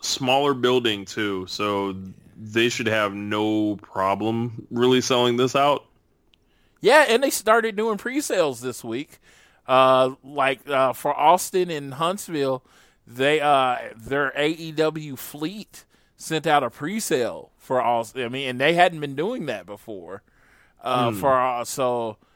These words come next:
Speaker 2: I imagine they're gonna do a pre-sale for Chicago too. I don't, I don't know if it'll sh-, sell out.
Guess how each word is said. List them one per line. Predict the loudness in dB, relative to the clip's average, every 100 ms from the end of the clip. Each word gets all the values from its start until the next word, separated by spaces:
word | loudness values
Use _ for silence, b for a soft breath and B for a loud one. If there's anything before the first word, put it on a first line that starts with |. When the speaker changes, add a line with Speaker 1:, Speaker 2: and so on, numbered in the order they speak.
| _ _ _
Speaker 2:
I | 2 4
imagine | 4 4 2 0
they're | -4
gonna | -2 -4
do | -4 -4
a |
pre-sale | -4 -8 -6 -2 -2
for | -4 -10
Chicago | -10 -4 -2 -2 -4
too. | -6 -6 -8 -10 -4
I |
don't, | 0 0 -2 _ _ _ _ _ _ _ _ _ _ _ 2
I | 6
don't | 6 6
know | 4
if | 4
it'll | -2 -6
sh-, | -6 -8
sell | -2 0 0
out. | -2 -4